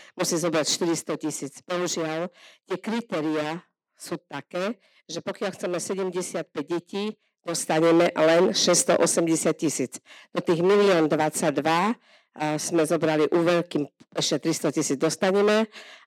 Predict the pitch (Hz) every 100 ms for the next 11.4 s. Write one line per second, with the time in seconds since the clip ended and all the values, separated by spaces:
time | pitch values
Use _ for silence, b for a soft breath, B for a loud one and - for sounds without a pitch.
0 | _ 160 160 156 156 151 - 160 151 151
1 | 147 147 147 - 175 196 180 180 - 175
2 | 165 - 156 151 147 - _ - 156 143
3 | 143 135 135 175 233 226 160 160 143 -
4 | 170 190 196 b _ 156 143 151 151 151
5 | 151 - 151 147 151 143 135 131 147 -
6 | - - B B - 185 214 233 202 190
7 | - 196 202 190 160 147 156 - - b
8 | b b - - 180 - 170 165 - 180
9 | - - - 151 151 147 156 156 - 147
10 | - 151 151 147 147 147 - 160 156 170
11 | 180 175 180